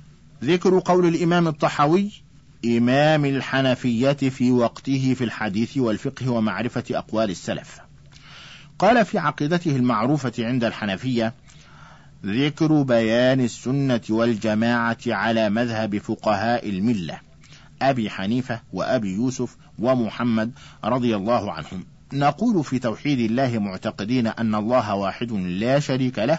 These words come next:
ولا شيء مثله، ما زال بصفاته قديما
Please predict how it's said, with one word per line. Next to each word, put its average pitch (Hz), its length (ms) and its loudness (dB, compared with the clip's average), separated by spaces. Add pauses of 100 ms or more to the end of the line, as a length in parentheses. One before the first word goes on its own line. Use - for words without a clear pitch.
(400)
ولا 123 400 4
شيء 127 300 -4
مثله، 139 600 -2 (520)
ما 151 480 2
زال 143 460 4
بصفاته 123 840 0
قديما 113 420 0